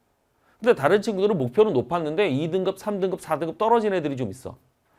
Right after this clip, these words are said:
그럼 그런 애들은 벌써 <laughs> 조금 아쉬운 얘기지만 약간 수시에서 한 발 물러난다고.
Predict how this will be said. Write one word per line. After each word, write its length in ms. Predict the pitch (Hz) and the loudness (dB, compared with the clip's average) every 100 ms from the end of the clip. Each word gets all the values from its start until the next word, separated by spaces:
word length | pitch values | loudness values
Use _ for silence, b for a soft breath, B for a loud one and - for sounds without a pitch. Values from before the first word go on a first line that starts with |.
| _ - | _ -2
그럼 180 | 139 | 0
그런 280 | 127 151 165 | 2 2 4
애들은 240 | 139 147 123 | 2 -4 -8
벌써 580 | 117 - - 139 - - _ _ | -12 -14 -6 -4 -4 -10 _ _
<laughs> 220 | _ - | _ -14
조금 280 | - - 247 | -8 -2 2
아쉬운 360 | 123 120 156 | 2 2 0
얘기지만 580 | 143 110 98 160 113 92 _ _ _ _ _ - | 0 -2 -4 -4 -4 -10 _ _ _ _ _ 0
약간 680 | 160 - _ - 254 247 247 | 0 0 _ 4 6 6 0
수시에서 1120 | 240 - 240 - 233 208 180 190 196 208 240 _ _ | -4 -8 -8 -2 2 2 2 4 4 4 0 _ _
한 260 | - 233 | -4 0
발 180 | 233 226 | 4 4
물러난다고. 800 | 139 127 156 147 117 92 90 | 2 0 0 0 -2 -6 -12